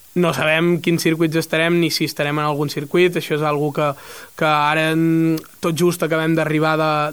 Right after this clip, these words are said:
de Bahrein, que per nosaltres ha sigut una experiència espectacular. Òbviament, ens agradaria estar a molts més circuits i a molts més esdeveniments. Al final no ens volem només centrar en la Fórmula u. Nosaltres,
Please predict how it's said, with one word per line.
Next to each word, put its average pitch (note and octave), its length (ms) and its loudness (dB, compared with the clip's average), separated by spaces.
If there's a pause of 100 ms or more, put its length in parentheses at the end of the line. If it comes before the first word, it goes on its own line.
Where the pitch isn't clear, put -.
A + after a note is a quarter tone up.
de D3+ 80 -2
Bahrein, E3+ 400 0
que E3 80 -4
per D#3+ 100 -2
nosaltres D3+ 380 -2
ha D3 100 -4
sigut D3+ 300 -2
una D3+ 160 -4
experiència D3 600 -4 (520)
espectacular. D#3+ 880 -2
Òbviament, D3+ 380 0
ens D#3+ 160 0
agradaria D3 400 0
estar C#3+ 260 -2
a C#3+ 80 0
molts C#3+ 220 -4
més D#3 240 -2
circuits E3 560 -2 (400)
i C3+ 160 -2
a - 40 -6
molts C#3 220 -6
més C#3+ 220 -2
esdeveniments. C#3+ 560 -2
Al C#3+ 80 -6
final C#3 240 -4
no C#3 160 -2
ens - 160 -12
volem C3 400 -4
només C#3+ 320 -4
centrar D3 320 -2
en D3+ 80 -2
la C#3+ 100 -4
Fórmula D3+ 380 -2
u. D#3+ 160 2
Nosaltres, C#3+ 560 -6